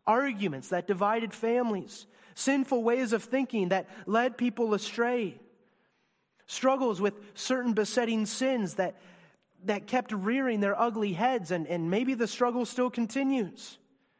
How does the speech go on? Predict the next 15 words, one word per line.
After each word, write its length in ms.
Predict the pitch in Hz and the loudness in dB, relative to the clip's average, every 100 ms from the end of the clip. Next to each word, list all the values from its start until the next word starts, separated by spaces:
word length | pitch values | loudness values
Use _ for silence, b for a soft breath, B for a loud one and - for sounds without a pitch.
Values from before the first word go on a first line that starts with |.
| _ _ _ _ _ - | _ _ _ _ _ -4
Or 80 | 180 | 0
maybe 260 | 226 294 269 | 2 2 0
this 200 | 240 254 | 0 0
year 180 | 254 | 0
was 280 | 254 233 180 | 2 0 -2
the 120 | - | -6
year 220 | 214 247 254 | -2 0 0
that 220 | 214 196 | 0 0
you 140 | 247 | 0
or 200 | 247 226 | 2 0
a 80 | 208 | 0
loved 220 | 220 220 | 0 0
one 140 | 233 226 | 0 0
became 580 | 226 226 226 226 208 - | 0 0 0 0 -2 -8
sick. 460 | - 285 247 - | -4 -2 -2 -6